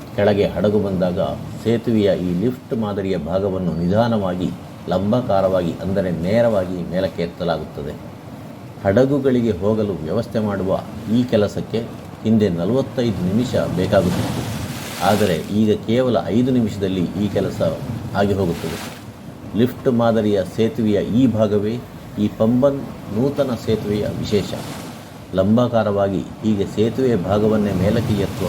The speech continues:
ತಂತ್ರಜ್ಞಾನದ ಬಳಕೆಯಾಗಿರುವ ಇಂತಹ ಸೇತುವೆ ಇಡೀ ದೇಶದಲ್ಲೇ ಬೇರೆ ಇಲ್ಲ. ದೇಶಕ್ಕೆ ಇದೇ ಮೊದಲನೆಯದು. ಲಿಫ್ಟ್ ಮಾದರಿಯ ಈ ಭಾಗದ ಉದ್ದ ಸುಮಾರು ಎಪ್ಪತ್ತೆರಡು ಮೀಟರ್ನಷ್ಟಿದೆ. ಈ ಲಿಫ್ಟ್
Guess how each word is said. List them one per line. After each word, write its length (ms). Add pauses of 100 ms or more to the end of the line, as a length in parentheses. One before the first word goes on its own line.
ತಂತ್ರಜ್ಞಾನದ 800
ಬಳಕೆಯಾಗಿರುವ 760 (500)
ಇಂತಹ 480
ಸೇತುವೆ 400 (180)
ಇಡೀ 260
ದೇಶದಲ್ಲೇ 560
ಬೇರೆ 280
ಇಲ್ಲ. 160 (920)
ದೇಶಕ್ಕೆ 540 (440)
ಇದೇ 240
ಮೊದಲನೆಯದು. 640 (800)
ಲಿಫ್ಟ್ 400
ಮಾದರಿಯ 400 (280)
ಈ 80
ಭಾಗದ 380 (100)
ಉದ್ದ 200 (720)
ಸುಮಾರು 380
ಎಪ್ಪತ್ತೆರಡು 680
ಮೀಟರ್ನಷ್ಟಿದೆ. 760 (840)
ಈ 80
ಲಿಫ್ಟ್ 360